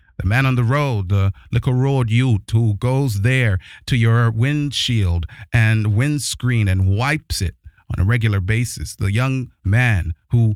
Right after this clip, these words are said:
washes your car. Maybe, maybe God has a message.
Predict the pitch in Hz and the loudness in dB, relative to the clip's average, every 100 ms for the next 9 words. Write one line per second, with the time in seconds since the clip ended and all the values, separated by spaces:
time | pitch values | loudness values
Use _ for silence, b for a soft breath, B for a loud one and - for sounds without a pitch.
0 | - 98 110 117 107 101 98 - 127 110 | -2 -4 0 0 0 0 -2 -2 -2 -2
1 | - b b b 95 143 240 254 120 82 | -6 b b b 2 2 2 -2 -4 -2
2 | 80 90 113 - _ _ _ 120 160 147 | 0 0 -2 -6 _ _ _ -2 -2 -2
3 | 98 113 107 120 135 127 80 101 101 104 | -2 -2 0 0 0 0 0 2 2 2
4 | 104 98 - _ _ _ _ _ - 104 | 0 -2 -8 _ _ _ _ _ -2 0
5 | 123 - 78 67 - | 0 -2 -4 -8 -10